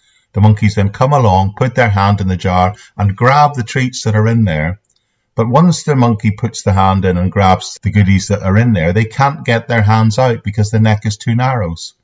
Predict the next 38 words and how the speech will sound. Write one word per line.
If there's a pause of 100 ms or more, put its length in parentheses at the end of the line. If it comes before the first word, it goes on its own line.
(420)
And
then
the
hunters
simply
come
along (220)
and
they
pick
up
the
monkey,
the
jar,
and
all
together. (640)
If
only
they
recognized
that
they
could
just
let
go
of
what
they're
holding
on
to, (320)
then
they
could
escape.